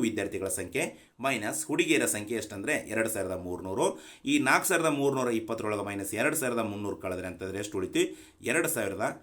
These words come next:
ಇಪ್ಪತ್ತು ಉಳಿತಿ. ಹಾಗಾದ್ರೆ ಇದು ಏನಪ್ಪ ಅಂತಂದ್ರೆ ಎರಡು ಸಾವಿರದ ಇಪ್ಪತ್ತು ಹುಡುಗರ ಸಂಖ್ಯೆ. ಈ ಹುಡುಗರ ಸಂಖ್ಯೆ ಏನಪ್ಪ ಅಂದ್ರೆ ಮತ್ತು ಹುಡುಗಿಯರ ಸಂಖ್ಯೆಗೂ ಇರೋ ಅನುಪಾತ ಕಂಡುಹಿಡಿ ಅಂತಂದರು. ಹುಡುಗರ ಸಂಖ್ಯೆ ಬರ್ಕೊಂಡನೆ ಎರಡು ಸಾವಿರದ ಇಪ್ಪತ್ತು ಅನುಪಾತ ಹುಡುಗಿಯರ ಸಂಖ್ಯೆ ಎರಡು ಸಾವಿರದ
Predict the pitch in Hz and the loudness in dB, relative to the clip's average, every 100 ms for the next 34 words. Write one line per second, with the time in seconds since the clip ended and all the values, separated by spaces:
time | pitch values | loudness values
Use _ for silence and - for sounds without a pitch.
0 | - _ 113 110 - - 92 76 - _ | -20 _ -10 -10 -12 -12 -12 -12 -20 _
1 | _ _ _ _ - 98 104 127 196 - | _ _ _ _ -16 -12 -8 -4 -6 -8
2 | - - 170 151 190 - 147 123 135 123 | -12 -4 2 4 4 4 0 0 0 2
3 | 127 151 170 135 117 104 110 113 135 127 | 2 2 0 0 0 0 -4 0 2 2
4 | 151 139 139 135 92 82 - - _ _ | 2 4 2 0 -4 -10 -16 -20 _ _
5 | _ _ _ _ _ _ - 175 220 175 | _ _ _ _ _ _ -10 -2 -2 0
6 | 151 190 202 196 175 160 147 113 135 - | 4 4 6 4 2 0 0 -2 -4 -10
7 | _ _ _ 135 190 175 131 117 131 - | _ _ _ 0 2 2 -2 -2 -4 -6
8 | - 131 139 165 131 170 175 165 135 135 | -10 -8 -2 0 4 4 6 4 0 -2
9 | 143 139 117 110 110 120 123 117 110 101 | 0 2 2 2 0 0 0 -2 -2 0
10 | 101 90 95 95 147 - - _ 160 190 | 0 -2 -4 -2 -2 -4 -10 _ 4 4
11 | 185 160 135 123 110 107 117 117 107 113 | 4 2 -2 -2 -2 -2 -2 -2 0 0
12 | 117 113 113 113 117 - - 110 104 101 | 0 2 2 0 -2 -2 -2 -2 -2 -4
13 | - 127 117 156 143 117 107 120 110 98 | -2 0 4 4 4 2 -2 0 0 0
14 | 98 92 | -2 -4